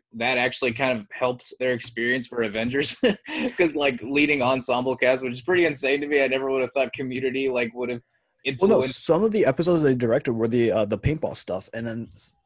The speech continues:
Speaker 2: some of those episodes were the highest rated episodes. So
Speaker 1: Yeah.
Speaker 2: it,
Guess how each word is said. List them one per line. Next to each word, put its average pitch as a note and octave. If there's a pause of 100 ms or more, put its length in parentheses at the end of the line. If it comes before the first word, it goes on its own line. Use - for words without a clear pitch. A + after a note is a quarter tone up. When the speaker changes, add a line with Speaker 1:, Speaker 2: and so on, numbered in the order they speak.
(120)
Speaker 2:
some C3+
of C#3+
those A#2+
episodes A#2+
were A2+
the G2
highest -
rated A2
episodes. G2
So A2+ (260)
Speaker 1:
Yeah. E3+ (200)
Speaker 2:
it, -